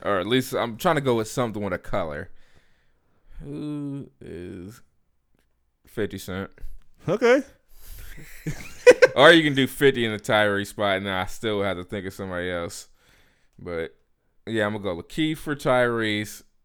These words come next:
Speaker 1: I'm gonna go, no, you know what? You can go with, uh,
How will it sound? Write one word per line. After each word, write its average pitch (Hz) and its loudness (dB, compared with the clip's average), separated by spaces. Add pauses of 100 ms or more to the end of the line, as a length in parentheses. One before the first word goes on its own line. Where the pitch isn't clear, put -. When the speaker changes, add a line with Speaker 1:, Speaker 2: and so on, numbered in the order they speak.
(120)
Speaker 1:
I'm 113 -10
gonna 104 -8
go, 101 -2 (880)
no, 147 8
you 156 4
know 165 4
what? 170 6
You 185 0
can 160 -4
go 135 8
with, 131 6
uh, 117 4